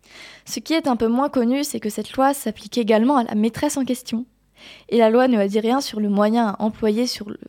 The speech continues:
pour, pour le meurtre de la femme. Mais prenons un regard critique sur la situation. La réciproque de cette loi n'est pas vraie.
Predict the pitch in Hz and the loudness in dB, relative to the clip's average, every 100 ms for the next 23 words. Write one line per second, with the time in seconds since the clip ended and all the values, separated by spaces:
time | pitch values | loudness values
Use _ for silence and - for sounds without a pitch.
0 | - _ - - 208 - 240 202 214 262 | -20 _ -18 -12 -10 -2 2 4 4 4
1 | 254 220 208 208 - - 220 240 240 _ | 2 -4 -4 -6 -8 -12 -12 -14 -18 _
2 | _ _ _ - - - - _ 233 254 | _ _ _ -20 -20 -20 -20 _ -2 0
3 | - 302 370 294 247 262 - 285 269 311 | 2 2 4 4 2 0 -2 -4 -2 -4
4 | - 220 - - 226 220 214 214 _ _ | -2 -4 -4 -6 -4 -4 -6 -8 _ _
5 | - - - 247 262 - - 311 254 226 | -20 -12 2 2 2 -2 0 2 2 2
6 | 220 220 - 226 294 285 226 269 254 254 | 2 0 -2 0 2 2 2 0 0 -4